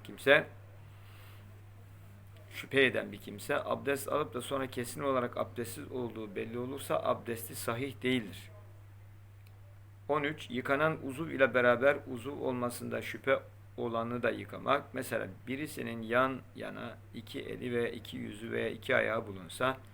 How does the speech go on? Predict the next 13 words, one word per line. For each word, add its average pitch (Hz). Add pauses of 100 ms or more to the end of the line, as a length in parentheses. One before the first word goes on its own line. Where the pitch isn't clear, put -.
(480)
hangisi 139
esas 123
el 113
veya 110 (500)
esas 120
yüz 120
veya 110
esas 113
ayak 120
olduğu 98
kesin 107
olarak 107
bilinmezse, 131